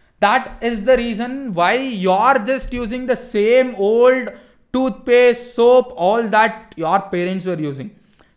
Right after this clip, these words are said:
Can you re-, i-, if you don't believe me, just try to change the toothpaste or the soap that your parents are using. Just try to do that. And let me know the result in the comment section. Do it for one month and let me know the,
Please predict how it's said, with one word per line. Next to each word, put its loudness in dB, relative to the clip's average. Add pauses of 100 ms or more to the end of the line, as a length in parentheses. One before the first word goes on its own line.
Can -2
you -4
re-, -6
i-, -4
if -8
you -4
don't -2
believe -4
me, -6
just -2
try -4
to -8
change -8
the -2
toothpaste -6
or -2
the -6
soap -4
that -4
your -4 (260)
parents -4
are 0
using. -10 (520)
Just -4
try -2
to -6
do -4
that. -12 (260)
And 0 (240)
let -2
me -4
know -4
the -4
result -4
in -8
the -8
comment -10
section. -18 (380)
Do 4
it 4
for 0
one 0
month -4
and -4
let -6
me -6
know -4
the, -4